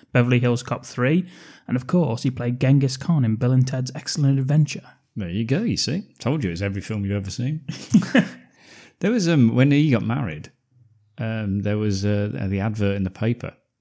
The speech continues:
Speaker 2: The bride's parents put, uh, an advert in the paper, and it was the, um, in-, invite to the wedding, and it was a picture of him in one of these films and saying, "If you were worried that this man will marry your daughter,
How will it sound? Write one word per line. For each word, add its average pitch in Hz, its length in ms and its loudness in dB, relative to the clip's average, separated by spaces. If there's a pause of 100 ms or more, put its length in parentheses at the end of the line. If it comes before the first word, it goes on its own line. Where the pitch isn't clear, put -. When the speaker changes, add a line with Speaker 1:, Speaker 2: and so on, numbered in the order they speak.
(460)
Speaker 2:
The 98 200 0
bride's 95 1160 -6
parents 104 520 -8
put, - 240 -12
uh, 101 80 -12
an 95 340 -6
advert 98 380 -2
in 98 80 -6
the 95 80 -4
paper, 95 500 -4 (640)
and 110 120 -2
it 104 80 -4
was 104 420 -2
the, 107 540 0
um, 110 200 -2
in-, 107 200 -2 (140)
invite 95 520 0
to - 300 -4
the 98 100 -4
wedding, 85 400 -8 (400)
and 117 100 -4
it 113 40 -4
was 104 100 -6
a 95 60 -4
picture 107 400 -2
of 85 80 -8
him 85 260 -6
in 92 140 -2
one 90 120 -6
of 87 120 -8
these 85 160 -8
films 90 420 -12
and 92 160 -10
saying, 95 240 -6
"If 90 180 -10
you 123 260 2
were 104 180 -2
worried 90 640 -4 (260)
that 95 220 -12
this 101 180 -4
man 92 340 -6
will 90 140 -8
marry 90 320 -8
your 85 220 -8
daughter, 90 560 -8